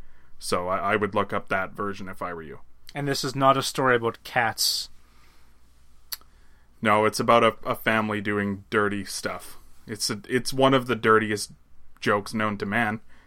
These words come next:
Speaker 1: depending who's telling it. So,
Speaker 2: It's
Speaker 1: yeah.
Speaker 2: kinda weird that they named a kid's cartoon after it in a playful way, but
Speaker 1: Mm. Yeah, you, yeah. You may wanna look into that.
Speaker 2: All right, that's fair. I, I'd
Speaker 1: Mm-hmm.
Speaker 2: hate to make that slip up in public to someone,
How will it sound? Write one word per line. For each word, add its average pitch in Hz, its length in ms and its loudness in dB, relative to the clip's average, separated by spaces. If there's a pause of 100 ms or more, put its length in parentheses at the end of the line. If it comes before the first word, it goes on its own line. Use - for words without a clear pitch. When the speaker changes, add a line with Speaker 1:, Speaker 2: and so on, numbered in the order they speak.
(120)
Speaker 1:
depending 107 380 -4
who's 107 240 -6
telling 117 320 2
it. 101 120 -8 (200)
So, - 320 -4 (1000)
Speaker 2:
It's - 120 -12
Speaker 1:
yeah. 95 200 -6
Speaker 2:
kinda 113 220 -4
weird 110 200 -2
that 101 80 -16
they 104 80 -8
named 107 240 -8
a 95 160 -8 (560)
kid's - 300 -4
cartoon 120 540 -4
after 98 380 -6
it 101 80 -14 (140)
in 104 280 -14 (100)
a 101 60 -14 (100)
playful 104 400 -12
way, 101 200 -8 (140)
but 98 140 -10 (260)
Speaker 1:
Mm. 101 240 -6 (1040)
Yeah, 127 260 10 (240)
you, 120 120 0
yeah. 123 360 4 (540)
You 131 80 4
may 143 120 10
wanna 139 220 10
look 131 200 6
into 123 180 6
that. 104 260 -2
Speaker 2:
All 151 120 2
right, 135 200 6 (240)
that's 147 180 -2
fair. 127 220 2
I, 139 240 8
I'd 156 40 12
Speaker 1:
Mm-hmm. 139 100 6
Speaker 2:
hate 175 100 8
to 165 60 2
make 160 160 4
that 139 160 4
slip - 200 0
up 131 140 6
in 117 140 -2
public 127 380 4
to 120 120 -6
someone, 117 480 -2